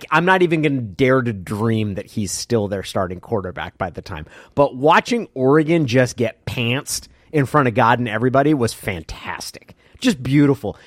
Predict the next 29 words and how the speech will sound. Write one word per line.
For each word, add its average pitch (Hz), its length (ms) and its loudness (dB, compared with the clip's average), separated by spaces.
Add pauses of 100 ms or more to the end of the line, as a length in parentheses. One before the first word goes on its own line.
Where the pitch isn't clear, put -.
(120)
And 175 200 4
then 220 260 6
trying 175 360 2
to 151 60 2
sum 156 280 2
it 147 80 2
up 139 180 2
when 127 160 0
I 117 60 0
talked 131 280 0
to 120 60 0
a 107 60 0
couple 117 260 -2
of 107 60 -2
different 104 260 -6
people 98 240 -6
I 95 80 -2
know 107 240 0
who 95 220 -10
are 143 180 4
Oregon 104 400 -2
fans, 101 340 -4 (460)
trying 175 340 4
to 160 120 0
tell 151 260 4
them 135 200 4
that 127 180 2
I 151 100 -4
was 160 160 0